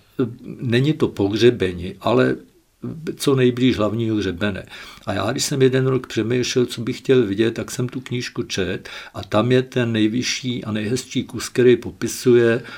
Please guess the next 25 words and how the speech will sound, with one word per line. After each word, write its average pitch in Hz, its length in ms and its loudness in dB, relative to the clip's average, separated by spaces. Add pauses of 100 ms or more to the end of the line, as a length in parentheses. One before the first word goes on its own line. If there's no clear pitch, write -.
(120)
od 101 160 -4
Makalu 113 540 4
po 101 180 0
Lhoce. 98 520 -4 (360)
A 98 80 -4
tak 113 200 -2
jsem 127 180 2
řekl, 120 240 0
hele, 117 440 2
Honziku, 113 840 0 (420)
tomu 110 240 -2
mýmu 113 240 -4
kamarádovi, 107 920 0
mám 110 220 0
program. 107 520 -4 (500)
A - 80 -8
tak 110 200 -2
jsme 131 160 -2
opravdu 131 600 0
ve 104 160 0
dvou, 117 640 6 (720)
de - 120 -4
facto - 380 0
na 98 140 0
černo, 117 920 0